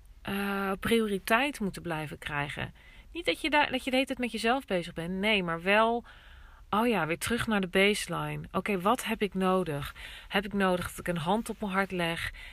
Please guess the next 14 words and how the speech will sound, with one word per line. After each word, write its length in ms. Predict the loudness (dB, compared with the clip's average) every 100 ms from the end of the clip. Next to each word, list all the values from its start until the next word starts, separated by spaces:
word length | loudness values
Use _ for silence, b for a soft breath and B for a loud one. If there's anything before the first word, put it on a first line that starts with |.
| B
Heb 180 | -6 -4
ik 80 | 0
nodig 340 | 2 2 0
dat 160 | -4 -6
ik 180 | -8 -2
even 420 | 6 8 8 6 -2
voor 180 | -2
dat 100 | -2
onrustige 580 | 0 0 0 -2 -4 -4
deel 240 | 0 0 0
in 80 |
mij 200 | 0 0
er 60 | -2
ben? 240 | -4 -6